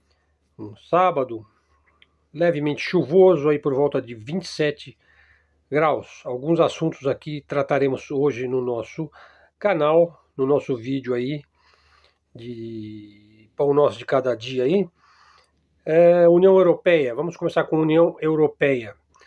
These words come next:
Perseguição atroz a jornalistas hoje em dia na União Europeia. Se tornou algo comum, intenso, né?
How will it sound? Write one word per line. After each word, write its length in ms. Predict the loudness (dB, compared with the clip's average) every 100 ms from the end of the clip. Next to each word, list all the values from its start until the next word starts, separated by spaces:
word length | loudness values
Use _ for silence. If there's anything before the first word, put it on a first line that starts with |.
| _ _ _
Perseguição 1000 | 0 0 0 -4 -6 -6 -4 2 2 0 _
atroz 760 | -4 -4 -4 0 2 0 -2 -14 -4
a 140 | -2
jornalistas 1040 | 0 2 2 0 -2 -10 -12 -8 -10 -10 -8
hoje 240 | -4 -4 -4
em 60 |
dia 160 | 0 2
na 180 | 2 -4
União 520 | -4 0 2 2 2
Europeia. 720 | 0 2 2 2 0 0 -4 -10 _ _ _ _ _
Se 180 | _ -4
tornou 320 | 2 4 4
algo 440 | 4 4 2 0 -8
comum, 560 | 0 2 2 0 -2 -6 _ _ _ _
intenso, 800 | -6 -6 -2 0 0 -2 -18 -20 _ _ _ _ _ _
né? 160 | -16 -16